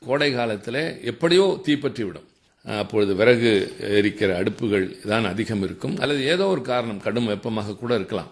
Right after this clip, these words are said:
ஆக எங்கு பார்த்தாலும் குடிசைகள் எரிகின்றன, எரிகின்றன என்ற செய்திகள் தான் வந்து கொண்டிருக்கும். அண்ணா முதல்வரானவுடன் செய்த முதல் காரியமே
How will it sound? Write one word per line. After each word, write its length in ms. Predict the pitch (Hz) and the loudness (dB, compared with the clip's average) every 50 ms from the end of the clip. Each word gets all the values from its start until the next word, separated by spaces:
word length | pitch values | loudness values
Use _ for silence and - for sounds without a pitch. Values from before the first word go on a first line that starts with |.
| - _ - | -18 _ -8
ஆக 220 | - 135 139 127 123 | -4 -4 -2 0 0
எங்கு 260 | 123 139 165 202 180 | 0 4 4 6 6
பார்த்தாலும் 580 | 175 170 156 131 - 151 147 151 160 165 139 | 6 4 2 2 2 2 2 2 2 0 -2
குடிசைகள் 440 | 113 143 151 139 156 151 139 143 127 | -2 -2 0 2 2 4 4 4 4
எரிகின்றன, 560 | 117 120 131 139 127 143 131 123 120 123 120 | 4 4 4 2 2 0 0 0 0 0 0
எரிகின்றன 500 | 113 113 117 120 120 123 117 113 110 117 | 0 0 0 0 0 0 0 0 0 0
என்ற 180 | 113 107 101 98 | -2 -2 -2 -2
செய்திகள் 520 | - - 123 131 131 127 113 104 110 101 | -2 0 0 2 2 2 0 0 0 0
தான் 200 | 92 110 117 117 | -2 -2 -4 -4
வந்து 180 | 101 101 110 113 | -4 -4 -4 -4
கொண்டிருக்கும். 480 | 107 98 92 92 - - - 92 82 - - | -4 -4 -4 -4 -6 -8 -10 -12 -12 -12 -10
அண்ணா 320 | - 110 127 143 160 160 | -6 -2 2 4 4 4
முதல்வரானவுடன் 800 | 147 127 113 135 143 143 147 139 135 131 131 131 127 123 135 135 | 4 4 2 2 2 4 2 2 2 2 0 0 0 0 -2 -2
செய்த 460 | 123 - 123 120 113 104 - 107 - - | -2 -2 -2 0 0 0 0 0 0 -2
முதல் 340 | 92 95 101 120 131 139 - | -6 -2 0 2 2 2 0
காரியமே 720 | - - 120 104 101 101 101 90 82 87 110 143 202 | -2 -2 -2 0 0 0 0 -2 -2 -2 -4 -4 -6